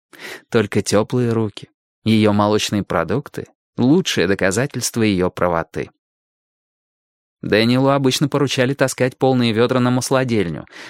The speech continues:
к маслобойкам и сепаратору, поэтому у него оставалось время постоять и посмотреть, как работают в коровнике женщины. Вбирать в себя запахи, игру света и теней,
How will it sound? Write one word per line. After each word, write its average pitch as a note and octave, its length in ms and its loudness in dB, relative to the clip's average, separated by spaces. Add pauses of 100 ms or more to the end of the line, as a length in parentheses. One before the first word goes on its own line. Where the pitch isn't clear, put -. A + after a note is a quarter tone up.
(100)
к - 80 -10
маслобойкам A2+ 800 0 (100)
и D3+ 60 -2
сепаратору, C#3+ 720 -2 (280)
поэтому F#2+ 420 0
у B2 40 2
него B2+ 180 2
оставалось G#2+ 520 0
время A2 300 -2
постоять G2 760 -4
и F#3 60 -4
посмотреть, - 800 -2
как - 200 0
работают F#2 440 -2
в - 40 -20
коровнике G2+ 480 -2
женщины. G2+ 600 -4 (640)
Вбирать A#2+ 440 0
в - 60 -8
себя F#2+ 260 -2
запахи, A2 580 -4 (180)
игру C3+ 280 2
света B2 360 -2
и G2 100 -2
теней, A2 500 -2